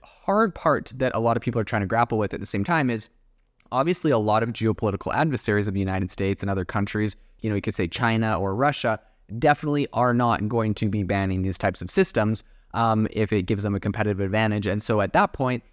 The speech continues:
if they have them and we don't, then they're at a competitive advantage if all of their planes are just independently powered, um, by A I and flying around with no people in them. So it, and they're a lot cheaper too. So this really,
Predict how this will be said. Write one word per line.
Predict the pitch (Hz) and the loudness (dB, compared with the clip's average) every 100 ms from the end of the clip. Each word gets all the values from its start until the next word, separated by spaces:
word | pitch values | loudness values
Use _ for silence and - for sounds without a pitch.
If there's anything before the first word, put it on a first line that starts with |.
| - | -12
if | - - | -12 -10
they | 101 135 139 | 0 2 4
have | 123 113 | 2 2
them | 113 104 | 0 0
and | 101 | -2
we | 104 | -2
don't, | 92 147 131 123 - _ | 0 2 2 0 -6 _
then | 104 107 | -2 2
they're | 107 | 4
at | 104 101 | 4 4
a | 101 | 2
competitive | - 107 107 101 101 - | 2 0 0 0 0 -2
advantage | 104 101 123 123 120 113 107 | -4 0 2 2 2 0 0
if | - | 0
all | 107 104 | 0 2
of | |
their | 104 101 | 2 0
planes | - 104 101 | 0 0 2
are | 98 95 | 0 0
just | 107 98 104 | -2 -4 0
independently | 104 98 104 104 101 | 0 0 -2 0 -2
powered, | - 101 101 98 98 - - - - | 0 2 2 2 0 -6 -20 -8 -2
um, | 104 98 | 0 2
by | 95 95 | 2 2
A | 104 | 2
I | 117 117 | 2 2
and | 110 101 | 2 -2
flying | - 104 101 101 | -2 0 2 2
around | 101 101 101 | 0 0 0
with | 101 107 | -2 -4
no | 92 | -2
people | 135 117 110 | -2 -2 -2
in | 110 | 0
them. | 107 107 - - - _ - | 0 0 -4 -12 -20 _ -8
So | - 156 151 135 - - | 2 4 4 0 -6 -2
it, | 135 120 - - | 0 0 -8 -4
and | 127 120 | 0 2
they're | 110 | 2
a | 104 | 2
lot | 104 - | 2 0
cheaper | - 117 101 | -4 -4 -4
too. | - 135 131 | -2 -2 -2
So | - 127 117 | -2 -2 0
this | 151 165 - | 0 0 -2
really, | 120 117 139 147 139 127 117 104 | -6 -4 0 0 0 0 -2 -4